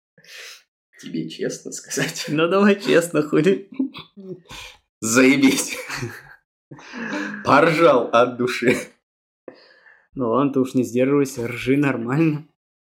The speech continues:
Speaker 2: Ну, блядь, ладно. Не, я предполагал, ну, он просто, понимаешь, я такой добрый анекдот.
Speaker 1: Ну ладно уж, перестань, не оправдывайся, закапываешься только.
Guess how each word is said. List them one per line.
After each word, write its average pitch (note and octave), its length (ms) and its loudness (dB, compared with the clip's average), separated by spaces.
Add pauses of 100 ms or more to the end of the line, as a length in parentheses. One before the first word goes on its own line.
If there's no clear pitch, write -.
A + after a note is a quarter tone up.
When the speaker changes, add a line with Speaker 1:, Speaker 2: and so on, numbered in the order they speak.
(800)
Speaker 2:
Ну, C3+ 160 0
блядь, C#3 540 2
ладно. B2+ 420 0
Не, F3 300 4
я D#3+ 120 4
предполагал, G3 760 0
ну, F3+ 80 0
он A3+ 140 2
просто, A#3 280 0
понимаешь, G#3 320 -4
я D#3+ 60 0
такой D3+ 200 -2
добрый D#3+ 500 2
анекдот. C3+ 640 2
Speaker 1:
Ну - 40 -8
ладно - 220 -2
уж, C3+ 80 -6
перестань, C3+ 400 -4
не G#2 80 -12
оправдывайся, - 540 -12
закапываешься G2+ 600 -2
только. F#2 200 -8